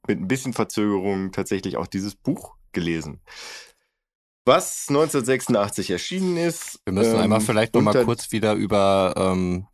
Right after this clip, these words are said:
Speaker 2: das Cover sprechen, für uns als Hörspielhörende.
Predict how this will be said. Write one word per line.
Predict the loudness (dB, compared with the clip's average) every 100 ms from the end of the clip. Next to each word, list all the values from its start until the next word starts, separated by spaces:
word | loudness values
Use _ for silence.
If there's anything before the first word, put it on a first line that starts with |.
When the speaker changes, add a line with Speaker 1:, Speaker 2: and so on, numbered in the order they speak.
| -6
Speaker 2:
das | -6 0
Cover | 2 2 0
sprechen, | -2 -8 -10 -8 -10 -12 -10
für | -4 -2
uns | 0 -2 -2
als | -2 -2 -6 -16 _ _ 0
Hörspielhörende. | 2 4 2 -2 -2 0 -2 -2 -2 -2